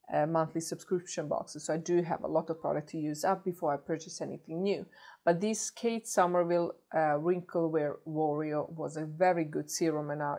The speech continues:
do, do really like it, and I did enjoy it.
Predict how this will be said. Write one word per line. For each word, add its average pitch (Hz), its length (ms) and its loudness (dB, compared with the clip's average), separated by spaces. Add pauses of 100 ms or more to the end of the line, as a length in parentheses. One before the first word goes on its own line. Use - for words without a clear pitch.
(160)
do, 180 340 0
do 165 240 2
really 165 380 4
like - 360 0
it, - 240 -10
and 147 140 -4
I 147 120 -4 (360)
did 185 220 6
enjoy 175 380 2
it. 170 160 -4